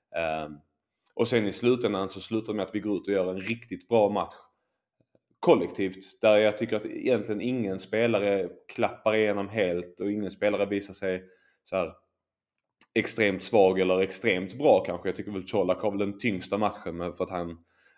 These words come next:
redan från matchminut ett går en kamp mot både domare och deras liksom tunga, tunga mittbackar. Eh, men överlag så, ja, jag tycker att vi hamnar i det här läget som precis efter Chelsea,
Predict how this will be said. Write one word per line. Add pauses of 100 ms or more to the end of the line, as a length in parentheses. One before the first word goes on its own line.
(140)
redan
från
matchminut
ett
går
en
kamp
mot
både
domare
och (160)
deras
liksom (300)
tunga,
tunga
mittbackar. (580)
Eh, (180)
men
överlag
så, (480)
ja,
jag
tycker
att
vi
hamnar
i
det
här
läget
som
precis
efter
Chelsea,